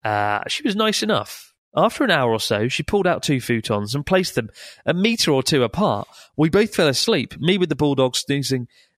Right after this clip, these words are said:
next to my head. The morning after, I woke up quite early and I felt that I had to leave. I thanked her for the hospitality. I grabbed my last onigiri rice ball from the fridge, no longer being drunk. I realised that her fridge was empty expe-,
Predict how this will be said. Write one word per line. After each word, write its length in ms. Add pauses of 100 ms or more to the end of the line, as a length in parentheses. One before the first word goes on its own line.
next 240
to 80
my 180
head. 360 (360)
The 80
morning 240
after, 260
I 40
woke 220
up 120
quite 200
early 240
and 80
I 60
felt 260
that 120
I 40
had 260
to 100
leave. 340
I 120
thanked 320
her 200
for 120
the 60
hospitality. 760 (420)
I 420 (380)
grabbed 300
my 100
last 340
onigiri 520
rice 240
ball 140
from 140
the 60
fridge, 440 (320)
no 120
longer 220
being 260
drunk. 320
I 60
realised 560
that 80
her 80
fridge 260
was 140
empty 320
expe-, 320